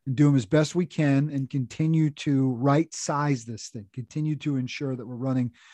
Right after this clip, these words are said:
as effectively as, uh, possible. So that's really good.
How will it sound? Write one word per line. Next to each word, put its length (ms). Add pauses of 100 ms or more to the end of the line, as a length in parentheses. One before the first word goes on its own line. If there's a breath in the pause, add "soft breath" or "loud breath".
(180 soft breath)
as 180
effectively 760
as, 340
uh, 200
possible. 560
So 180
that's 320
really 260
good. 300